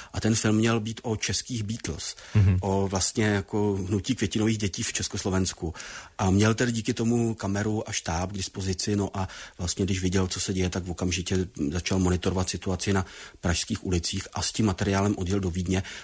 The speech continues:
Speaker 1: a právě tedy k člověku, kterého, eh, kterého znal, na kterého měl kontakt, a to byl, to byl Helmut Zilk. Eh, Jan Němec tady tu dramatickou epizodu svého života popsal,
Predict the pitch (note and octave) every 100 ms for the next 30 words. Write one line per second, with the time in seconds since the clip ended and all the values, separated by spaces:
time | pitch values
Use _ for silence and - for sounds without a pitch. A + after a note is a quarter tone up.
0 | - - F2+ F2+ F#2 F#2 F#2 F#2 - G2
1 | E2+ E2+ F2+ - - F2 E2+ F2+ - -
2 | - - F2 D#2+ - F2 F#2 E2+ F2 F2
3 | - F2 E2 F#2 F2+ E2 D#2 E2+ - -
4 | D2+ E2+ E2+ F2 E2 D#2+ E2 E2 E2 -
5 | - D#2+ E2 - - - - - F2+ F2
6 | F#2 G#2+ B2+ - - B2 G2+ - F#2+ F#2+
7 | G2 - G#2 G#2 G2 - F#2+ F2+ F2+ F#2+
8 | - A2+ F2 F#2 F#2 G2 - F#2+ G2+ F2
9 | F2+ G2 F2 E2 - G2